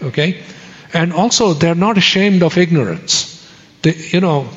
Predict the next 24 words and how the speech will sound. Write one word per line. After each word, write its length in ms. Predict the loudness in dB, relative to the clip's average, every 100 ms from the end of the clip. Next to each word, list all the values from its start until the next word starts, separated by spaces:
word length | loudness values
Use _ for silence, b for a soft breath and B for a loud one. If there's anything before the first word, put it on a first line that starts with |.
| -16 -4
they're 100 | -2
not 220 | 0 0
embarrassed 500 | 0 2 2 2 0
to 60 | 0
ask 320 | 2 0 -2
questions 480 | -2 -2 0 0 0
if 120 | 2
they 120 | 2
don't 240 | 2 2 2
know 140 | 2
something. 480 | 2 -4 -8 -12 -14 -18 -20 B B B B -4
And 100 | 2
this 220 | 4 4
was 180 | 0 0
a 60 | -2
very 300 | 0 2 2
important 400 | 2 0 2 2
lesson, 420 | 2 0 -4 -4
that 260 | -4 -4 -8 -10
you, 200 | -6 -6 -4
you 160 | -2 0
can 160 | 0
go 180 | 0 -2
somewhere 640 | 0 0 0 0 -2 -4